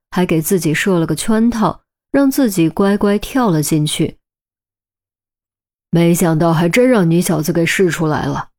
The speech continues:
不过你是怎么怀疑到他头上的呢？”赵队问。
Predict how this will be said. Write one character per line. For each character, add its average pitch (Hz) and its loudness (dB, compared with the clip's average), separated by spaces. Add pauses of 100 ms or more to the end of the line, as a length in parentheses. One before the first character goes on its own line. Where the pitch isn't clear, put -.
(420)
不 175 0
过 165 2
你 165 2
是 190 0
怎 170 0
么 196 2
怀 170 0
疑 175 2
到 170 2
他 156 -2
头 160 -2
上 147 -2
的 131 -4
呢？” - -6 (1200)
赵 262 0
队 165 0
问。 160 -2